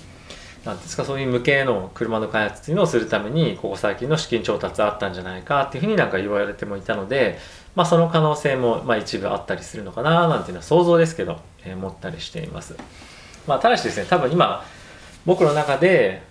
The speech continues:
テスラが最もお金を使わなきゃいけないのは、えー、プロダクションの、まあ、その製造ですね。製造の能力っていうのを一番上げるところだと思うので、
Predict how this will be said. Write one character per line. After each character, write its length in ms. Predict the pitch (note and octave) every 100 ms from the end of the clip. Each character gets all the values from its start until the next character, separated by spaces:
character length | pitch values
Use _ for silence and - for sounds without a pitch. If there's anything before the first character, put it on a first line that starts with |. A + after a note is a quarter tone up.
| -
テ 100 | G3+
ス 140 | -
ラ 80 | G#3
が 120 | C3+ A#2 A#2+
最 80 | -
も 100 | E3
お 20 |
金 180 | C#3+ C3
を 60 | C3
使 120 | -
わ 80 | D3
な 80 | C#3
き 40 |
ゃ 20 |
い 60 | A2
け 100 | A2
な 100 | G#2+
い 80 | F#2+
の 140 | F#2
は、 320 | G#2+ G2+ E2+ - - - - - - - - -
え 120 | A#2
ー、 60 | F#2+
プ 60 |
ロ 80 | D3
ダ 140 | E3+ F3
ク 80 |
シ 100 | -
ョ 80 | E3
ン 120 | D#3 D#3+
の、 340 | D#3+ G2 - - - -
ま 80 | G#2+
あ、 20 |
そ 80 | A2
の 80 | G2+
製 260 | - F3
造 200 | F3 F3
で 80 | E3+
す 80 | D#3+
ね。 80 | F#2+
製 240 | - E3+
造 200 | F3+ F#3
の 120 | F3+ F3
能 160 | G3
力 180 | F3+ -
っ 20 |
て 100 | -
い 40 | A2
う 0 |
の 80 | F#2+
を 20 |
一 160 | F2+
番 160 | A#2 A2
上 60 | A2
げ 100 | A2+
る 120 | A2+
と 100 | A#2
こ 80 | A#2+
ろ 80 |
だ 80 | G2
と 80 | F#2+
思 140 | F#2+ F#2+
う 40 |
の 80 | G2
で、 320 | F#3 F#3+ -